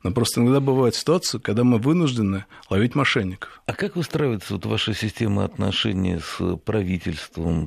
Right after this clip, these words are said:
Speaker 2: Ц Б? Вот где вы находитесь?
Speaker 1: У нас правовой статус государственной к-, корпорации.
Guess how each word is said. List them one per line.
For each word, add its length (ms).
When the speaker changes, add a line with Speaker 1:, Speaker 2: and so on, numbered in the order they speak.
Speaker 2:
Ц 200
Б? 420
Вот 240
где 240
вы 120
находитесь? 680
Speaker 1:
У 40
нас 420
правовой 440
статус 400
государственной 600
к-, 160
корпорации. 800